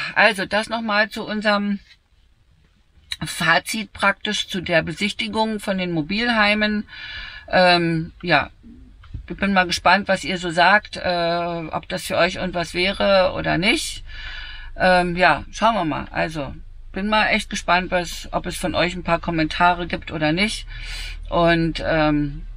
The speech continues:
dann sehen wir uns im nächsten Video wieder. Habt lieben Dank, dass ihr dabei wart und dass ihr zugeschaut habt. Und dann bis zum nächsten Video.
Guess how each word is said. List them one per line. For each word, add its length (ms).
dann 120
sehen 180
wir 100
uns 120
im 100
nächsten 320
Video 460
wieder. 400
Habt 180
lieben 200
Dank, 360
dass 160
ihr 100
dabei 440
wart 360
und 160
dass 140
ihr 100
zugeschaut 600
habt. 340
Und 260
dann 380
bis 200
zum 120
nächsten 380
Video. 360